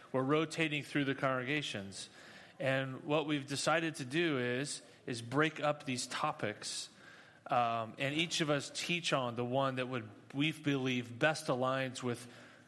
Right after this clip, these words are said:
our own gifting and our own kind of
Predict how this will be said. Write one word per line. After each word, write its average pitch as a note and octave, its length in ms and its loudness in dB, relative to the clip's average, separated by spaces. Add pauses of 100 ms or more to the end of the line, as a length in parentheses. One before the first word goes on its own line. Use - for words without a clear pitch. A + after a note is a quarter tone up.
(200)
our C#3+ 280 6
own D#3 260 0
gifting B2+ 640 0 (540)
and B2 280 2
our A#2+ 160 4
own C3 220 -2
kind C3 240 2
of - 380 -6